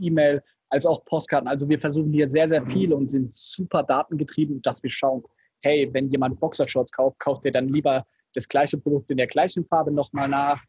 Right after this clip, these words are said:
oder in anderen Farben und machen dann Kohortenanalysen. Also wir machen da super, super viel und führen da jetzt auch Monthly Specials ein, jeden Monat neue Farben, sodass du diese Bestandskunden immer wieder reaktivierst. Das funktioniert auch,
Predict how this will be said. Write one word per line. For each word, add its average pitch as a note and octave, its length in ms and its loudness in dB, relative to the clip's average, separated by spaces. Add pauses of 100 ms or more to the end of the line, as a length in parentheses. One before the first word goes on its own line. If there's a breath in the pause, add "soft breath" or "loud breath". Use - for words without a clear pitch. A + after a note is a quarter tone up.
oder C#3+ 200 -2
in A#2 160 -4
anderen E3 300 0
Farben D3 500 -2 (280)
und C#3 260 -4
machen C3+ 200 -2
dann B2+ 160 0
Kohortenanalysen. D3+ 840 0
Also C3+ 180 -2
wir D3+ 100 4
machen F3 220 0
da C#3+ 180 2 (320)
super, G#3 380 0
super G3 280 0
viel C#4 340 0 (320)
und C#3 220 -2 (140)
führen D#3+ 200 2
da C#3 100 4
jetzt C#3 260 0
auch C3 300 0 (340 loud breath)
Monthly D3+ 400 0
Specials D3+ 460 0
ein, C#3 220 0
jeden D3 260 2
Monat D3 340 0
neue D#3 240 2
Farben, C#3+ 480 -2
sodass D3 360 -2
du D3+ 100 -10
diese C#3 500 -2
Bestandskunden - 800 -2
immer G#3 280 4
wieder E3+ 240 2
reaktivierst. E3 840 -2 (500)
Das - 160 0
funktioniert G3 760 0
auch, G#3+ 400 -2